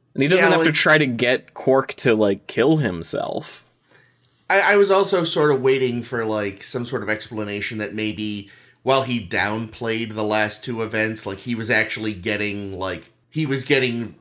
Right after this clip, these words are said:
Speaker 2: reamed at work over it, and that's why it had become personal.
Speaker 1: Hmm.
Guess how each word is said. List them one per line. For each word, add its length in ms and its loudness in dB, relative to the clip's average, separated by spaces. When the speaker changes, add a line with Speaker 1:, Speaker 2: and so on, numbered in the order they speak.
Speaker 2:
reamed 560 -6
at 180 -6
work 300 -4
over 380 0
it, 320 -4
and 140 -6
that's 200 -4
why 240 -2
it 100 -4
had 100 -10
become 260 -10
personal. 600 -4
Speaker 1:
Hmm. 320 -2